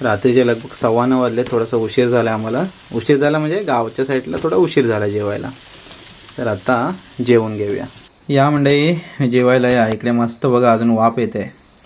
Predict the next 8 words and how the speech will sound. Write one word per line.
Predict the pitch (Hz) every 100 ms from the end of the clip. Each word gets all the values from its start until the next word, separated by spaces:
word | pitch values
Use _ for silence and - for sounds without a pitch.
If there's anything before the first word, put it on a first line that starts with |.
| 127
गरमागरम | 117 117 120 120 120 156
शिजवलेले | 165 - 117 113 113 110
मासे, | 113 113 - 147 165 - - - - - -
इकडे | - 120 120 127 - -
फ्राय | 123 120
केलेले | 117 127 123
मासे | 123 117 131
आहेत. | 160